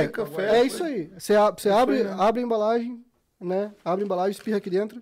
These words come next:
Speaker 2: dá uma chacoalhadinha, beleza, pode guardar, a isca vai durar bastante. Vantagens das nossas iscas em relação a umas outras, uma coisa que a gente se preocupou. Vocês estão vendo aqui que no pacote que eu tô cheio de cor, ó. Tem isca transparente, com isca verde, com isca vermelha, e essas iscas aqui estão aqui faz tempo,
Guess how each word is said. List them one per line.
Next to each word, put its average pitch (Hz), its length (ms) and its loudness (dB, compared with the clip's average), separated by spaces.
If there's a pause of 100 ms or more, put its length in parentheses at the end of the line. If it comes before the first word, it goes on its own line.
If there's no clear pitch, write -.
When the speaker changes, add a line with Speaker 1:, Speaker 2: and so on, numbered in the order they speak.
(440)
Speaker 2:
dá 185 60 -2
uma 190 40 0
chacoalhadinha, 202 640 -2 (440)
beleza, 233 280 2
pode 220 220 0
guardar, 202 240 4
a 208 40 6
isca 214 160 -2
vai 208 100 4
durar 208 160 4
bastante. 202 560 -4 (1000)
Vantagens 269 540 4
das 277 140 2
nossas 269 420 0
iscas 247 720 0
em 214 80 -2
relação 220 320 2
a - 20 2
umas 220 120 2
outras, 226 180 0
uma 226 100 0
coisa 226 180 -2
que 214 60 -10
a 208 40 -8
gente 220 100 -6
se 226 60 -14
preocupou. 226 380 -2
Vocês 190 100 -2
estão 220 120 -2
vendo 240 140 -2
aqui 247 160 -6
que 240 80 -12
no 226 80 -4
pacote 214 440 -4
que - 60 -12
eu 208 60 -6
tô 196 80 -4
cheio 240 180 -6
de 220 60 -4
cor, 247 320 4
ó. 147 120 0 (500)
Tem 180 180 0
isca 202 180 -4
transparente, 202 1040 2
com 180 240 -2
isca 190 340 0
verde, 170 520 2
com 202 100 -6
isca 202 180 0
vermelha, 180 640 2
e 160 100 0
essas 180 220 -2
iscas 190 160 -2
aqui 185 80 -10
estão 294 220 -2
aqui 339 160 -6
faz 381 240 0
tempo, 262 340 -4